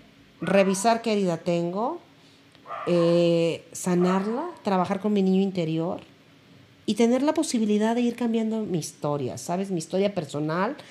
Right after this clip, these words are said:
y la de mi descendencia. Entonces, incluso hay quien se atreve a afirmar que, que a niveles cuánticos, cuando yo tra-, me transformo,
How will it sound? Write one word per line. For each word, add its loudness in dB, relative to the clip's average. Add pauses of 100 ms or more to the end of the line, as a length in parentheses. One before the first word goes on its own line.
(260)
y -2
la 0
de -2
mi -2
descendencia. -4 (580)
Entonces, -2 (800)
incluso 4
hay 4
quien 0
se 0
atreve 2
a 4
afirmar 2
que, 0 (140)
que 2
a 4
niveles 2
cuánticos, 0 (180)
cuando 2
yo 0
tra-, -2
me 2
transformo, -2